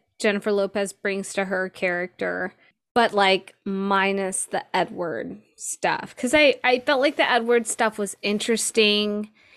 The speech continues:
and it gave background as to why Jennifer's character is good at, at what she does. But I, I think if this was to be remade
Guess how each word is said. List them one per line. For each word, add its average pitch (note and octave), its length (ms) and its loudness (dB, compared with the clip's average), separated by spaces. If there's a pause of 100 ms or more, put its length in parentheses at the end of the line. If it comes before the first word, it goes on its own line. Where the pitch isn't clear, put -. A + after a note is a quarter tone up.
(200)
and A3+ 180 2
it G3 200 -2
gave G#3 320 0
background G3 680 0
as G3 300 -6
to F#3+ 760 -2 (760)
why F#3+ 580 0
Jennifer's F#3 600 -6
character F#3 520 -2
is F3+ 180 -4
good G#3 300 0
at, F#3+ 160 -2 (360)
at F#3+ 200 -2
what F#3 220 -4
she F#3+ 240 -2
does. G3 600 -2 (220)
But G#3+ 240 2
I, G#3 240 0 (400)
I A3 120 4
think A3 260 0
if G#3 120 0
this - 220 -4
was G3+ 200 -6
to G#3 100 -2
be G3 200 -2
remade F#3+ 720 -2